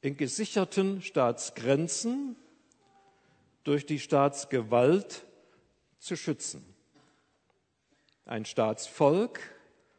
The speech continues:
was ist das? In gesicherten Staatsgrenzen durch die Staatsgewalt zu schützen. Heute sind wir, fortschrittlich wie wir sind, von dem allen fortgeschritten.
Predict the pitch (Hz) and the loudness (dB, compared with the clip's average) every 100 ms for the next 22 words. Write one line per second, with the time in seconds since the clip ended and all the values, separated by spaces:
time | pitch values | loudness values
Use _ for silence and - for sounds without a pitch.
0 | _ _ _ - 104 107 - 233 - - | _ _ _ -20 -16 -10 -8 -8 -10 -18
1 | _ _ 131 123 127 131 135 131 117 117 | _ _ -10 -6 -4 -2 -2 -4 -2 0
2 | 104 - - - 127 143 151 - 226 262 | 0 -4 -12 -4 0 0 -2 -2 -2 -2
3 | 254 214 - 127 127 - 127 113 123 120 | -6 -12 -6 -6 -6 -8 -8 -2 0 -2
4 | - 117 95 110 127 165 165 - - - | -4 -6 -2 2 2 2 -2 -16 -20 -20
5 | _ _ - _ _ - 190 - 117 - | _ _ -20 _ _ -12 -10 -8 -10 -12
6 | 87 76 76 92 _ _ _ _ _ _ | -16 -18 -20 _ _ _ _ _ _ _
7 | _ _ _ - - 117 151 196 175 175 | _ _ _ -20 -2 2 4 4 4 2
8 | 165 175 175 - 147 143 - 180 180 135 | 6 8 8 6 4 4 2 -4 -4 -2
9 | 135 117 104 156 226 - 143 123 113 117 | 0 0 0 0 -2 -4 -8 -4 -2 0
10 | 120 104 131 - 160 - 180 269 277 | 0 -2 -6 -6 -8 -8 -8 -8 -10